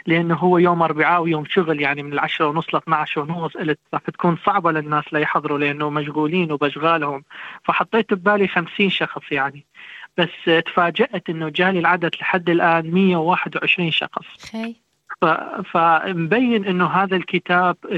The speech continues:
Speaker 1: كتير، آه، شخصيات يعني شافوا إنه مهم وبدهم يحضروا ويسمعوا وياخذوا نسخة مجانية من الكتاب. والأشخاص ال-، اللي راح يحضرون الكتاب هم ممثلين دوائر الحكومية ومؤسسات مجتمعية ومنظمات مجتمع مدني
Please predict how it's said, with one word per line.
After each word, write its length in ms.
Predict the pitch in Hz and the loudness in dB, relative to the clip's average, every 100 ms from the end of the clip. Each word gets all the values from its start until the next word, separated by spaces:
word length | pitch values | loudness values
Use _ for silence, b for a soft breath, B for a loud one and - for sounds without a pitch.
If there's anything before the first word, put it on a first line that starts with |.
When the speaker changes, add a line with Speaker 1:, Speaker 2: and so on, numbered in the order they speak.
| 160 | -6
Speaker 1:
كتير، 560 | - 196 202 214 196 - | -2 2 4 4 2 -2
آه، 200 | 160 156 | 0 2
شخصيات 760 | - 165 - 170 165 170 165 - B B B - | 2 0 -2 -2 2 2 2 -2 B B B -2
يعني 320 | 156 151 156 | -2 -2 -4
شافوا 560 | - 180 180 - 170 | 0 2 2 0 0
إنه 180 | 180 165 | 0 2
مهم 420 | 165 151 180 156 135 _ - | 2 2 2 0 -6 _ -6
وبدهم 400 | 147 175 170 160 | -2 0 0 0
يحضروا 680 | 175 - 151 151 160 180 | 0 -2 0 2 2 2
ويسمعوا 560 | 175 190 - 170 156 156 | 0 -2 -2 -2 0 0
وياخذوا 400 | 156 180 156 160 | 2 0 2 0
نسخة 300 | 190 190 175 | 0 0 -2
مجانية 600 | 156 151 151 156 175 190 | 0 0 0 2 4 4
من 140 | 160 | 2
الكتاب. 540 | 160 - 160 - 147 151 _ - B B B B - - | -2 -6 -6 0 0 0 _ -20 B B B B -20 -2
والأشخاص 880 | 160 160 165 165 214 196 - 214 - | 2 4 6 4 2 -2 0 -2 -2
ال-، 240 | 170 170 | -4 -2
اللي 220 | 175 160 | -4 -4
راح 240 | 156 156 - | -2 -2 -4
يحضرون 420 | 165 147 180 185 | -6 -4 0 0
الكتاب 440 | 170 - 165 165 | 0 -4 -2 -2
هم 160 | 160 165 | 0 -2
ممثلين 760 | 156 156 165 160 - 175 185 160 | -2 -4 -6 -6 -2 2 2 4
دوائر 400 | 156 165 156 151 | 4 4 4 2
الحكومية 640 | - 156 165 156 165 156 | -2 -4 -2 0 2 2
ومؤسسات 720 | 147 143 147 151 165 - 156 - | 0 -2 -4 -2 -2 0 0 0
مجتمعية 680 | 156 - 147 139 165 156 | -4 -2 -2 0 0 0
ومنظمات 640 | 147 147 143 143 147 165 156 | -2 -2 -2 -2 0 0 0
مجتمع 360 | 160 - 151 139 | -4 -6 -2 -2
مدني 500 | 160 160 160 160 | -2 -2 -2 -2